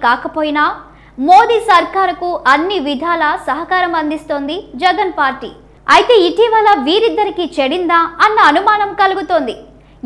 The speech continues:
ఎందుకంటే దేశంలోని పది రాష్ట్రాల ఆర్థిక పరిస్థితి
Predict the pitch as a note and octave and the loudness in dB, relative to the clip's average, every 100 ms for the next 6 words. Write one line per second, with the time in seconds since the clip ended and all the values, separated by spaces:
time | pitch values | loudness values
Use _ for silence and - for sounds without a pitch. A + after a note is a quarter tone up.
0 | B3+ F4 G#4+ A4+ G4+ F4 E4+ G4+ A#3 C#4+ | 2 2 2 -2 -2 -2 -4 -4 0 2
1 | F#4 A#4+ A4 G4 F4 F4 C#4 C4+ E4+ D#4+ | 2 0 -2 0 -2 0 0 0 2 2
2 | F#4+ - G4 F4+ E4 - C#4 F4 C#4 D#4+ | 2 -2 -4 -2 -2 2 0 0 -4 -4
3 | D4 C#4 C4 - D#4 C4+ | -2 -2 -2 -4 -8 -8